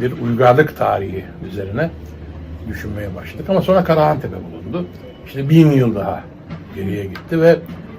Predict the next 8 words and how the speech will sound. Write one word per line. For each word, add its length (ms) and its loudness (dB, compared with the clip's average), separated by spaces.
on 100 6
iki 220 2
bin 160 -10
yıldır 460 -4
insanların 680 -2
burada 340 0
uygarlık 480 0
yaratmaya 520 -8